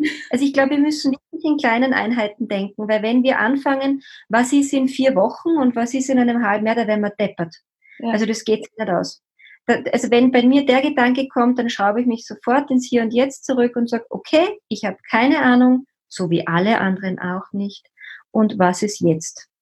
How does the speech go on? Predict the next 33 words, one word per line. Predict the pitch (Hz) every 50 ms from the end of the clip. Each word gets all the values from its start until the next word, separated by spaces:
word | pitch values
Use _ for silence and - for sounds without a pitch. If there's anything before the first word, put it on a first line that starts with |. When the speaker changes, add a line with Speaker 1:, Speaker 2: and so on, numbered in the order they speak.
| _ _ _
Speaker 1:
Was | - - 190 - 233 226
Speaker 2:
Mhm. | 226
Speaker 1:
brauche | - 185 170 175 170
ich | 170
jetzt?“ | 180 180 170 165 - - _ _ _ _
Und | - 202 -
das | 220 240 262 269 -
hilft | - 247 254 285 294 - - _ _
mir | 226 226 233 247 262 269 277 277 277 _ - - - _ _ _ _ _ _ _ _
immer | - 247 269 285 302 320 311 - -
und | 262 254 247 247 - _ _ _ _ _ _
das | - 262 269 269
ist | 302 302 294 -
halt | 277 262 247 240 254
was, | 240 226 262 285 277
wo | 240 233
ich | 247 247
jetzt | 254 247 - -
echt | - - 233 233 - _
sehr | _ - - - - 226 208 220 240
dankbar | 240 196 175 175 190 - - - 202 196
bin | - 214 220 233 233
für | 240 - 240 208
die | 220 - -
Arbeit, | - 175 196 226 220 208 208 -
die | 208
ich | 202 -
da | _ 202 202
seit | - 208 -
fünfzehn | - - 208 208 - - - 220 202
Jahren | 196 185 190 202 190
mache, | 180 196 220 - - -
weil | - 208 208